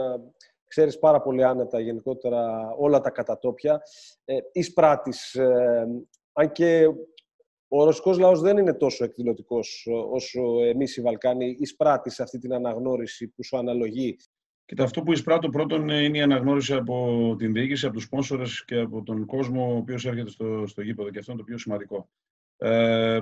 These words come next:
Speaker 2: προφανώς, ε, και ο κόσμος, αν εννοείς αυτό, έξω όταν βγαίνω σε ένα μόλ ή σε ένα εστιατόριο, αυτοί που ασχολούνται με το, με τα αθλητικά δρόμενα, υπάρχουν αρκετοί οι οποίοι θα έρθουν να φωτογραφηθούν, να, να πούν μια κουβέντα ή να συζητήσουμε κάτι και, ε, προφανώς έχω φτιάξει φιλίες και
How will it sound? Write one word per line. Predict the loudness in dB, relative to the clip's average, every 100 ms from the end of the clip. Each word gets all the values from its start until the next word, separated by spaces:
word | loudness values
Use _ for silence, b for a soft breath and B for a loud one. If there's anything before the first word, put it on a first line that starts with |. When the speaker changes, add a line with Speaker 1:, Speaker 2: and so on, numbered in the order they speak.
| -2
Speaker 2:
προφανώς, | -4 0 0 0 -2 -4 -2
ε, | 0 0
και | -2 -4
ο | -2
κόσμος, | -2 -2 -4 -4
αν | 0 2
εννοείς | 4 4 2
αυτό, | -2 -2 -4 -4
έξω | -4 -4 -6
όταν | -4 -4
βγαίνω | -2 -4
σε | -2
ένα | 2
μόλ | 4 4
ή | 2
σε | 0
ένα | -4 -2 -4
εστιατόριο, | -4 -4 -4 0 0
αυτοί | -2 -4
που | -6
ασχολούνται | -4 -4 0
με | 0 0
το, | -4 -6
με | -4
τα | -4
αθλητικά | -6 -6 -4 -2
δρόμενα, | 0 -2 -2 -4 -8 _ _ _ _
υπάρχουν | 0 2 4
αρκετοί | 2 2 0 2
οι |
οποίοι | 0 2 2 2 -2
θα |
έρθουν | -4 -2
να | -2
φωτογραφηθούν, | -2 -4 -4 -4 -4 -4 -4 -2
να, | -2 -2 -4 -4 -8 -6
να | -6 -6
πούν | 0 2
μια | 2 0
κουβέντα | -4 -2 0 0
ή | -2
να | -4
συζητήσουμε | -6 -6 -6 -6 -6
κάτι | -2 -2 -2
και, | -8 -8 -8 -12 b b b -8
ε, | -6
προφανώς | -4 -2 0 0
έχω | -4
φτιάξει | -4 -2 -2 -4
φιλίες | -2 0 2 0 -4
και | -4